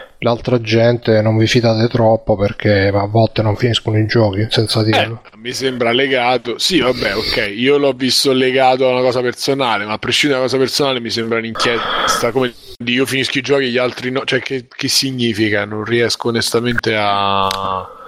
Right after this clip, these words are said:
Speaker 1: Ma secondo me significa che,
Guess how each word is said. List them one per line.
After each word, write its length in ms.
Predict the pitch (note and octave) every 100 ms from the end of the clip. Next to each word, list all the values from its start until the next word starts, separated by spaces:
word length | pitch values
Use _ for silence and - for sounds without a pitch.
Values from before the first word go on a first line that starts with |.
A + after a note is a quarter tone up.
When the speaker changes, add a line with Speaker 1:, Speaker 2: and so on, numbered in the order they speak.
| - - - - - -
Speaker 1:
Ma 160 | -
secondo 380 | - B3+ A#3+ C4+
me 360 | C#4+ C#4 F#3+ E3
significa 800 | - E3 E3+ F#3+ G3 D#3+ D3 C#3
che, 760 | - C3+ C3+ C3+ C3 C3 C3